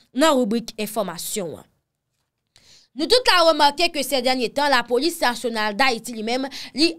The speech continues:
ap mennen dez operasyon muskle afen pou l kapab konbat zak banditis anndan peyi a. D j franz elbe te fè konnen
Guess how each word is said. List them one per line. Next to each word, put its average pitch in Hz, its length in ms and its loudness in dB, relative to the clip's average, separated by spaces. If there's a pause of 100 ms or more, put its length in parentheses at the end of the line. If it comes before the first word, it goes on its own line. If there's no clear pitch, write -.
ap 240 160 -2
mennen 240 400 -2
dez 196 240 -4
operasyon 262 640 0
muskle 226 560 -4
afen 277 400 -4 (240)
pou 427 80 2
l 403 160 2
kapab 262 400 0
konbat 226 460 -2 (100)
zak 202 320 -2 (160)
banditis 226 640 -4
anndan 202 480 -6
peyi 185 320 -10
a. 131 80 -6 (400)
D 302 160 2
j 427 180 4
franz 339 380 0
elbe 294 480 4
te 269 80 0
fè 285 240 -2
konnen 277 320 -2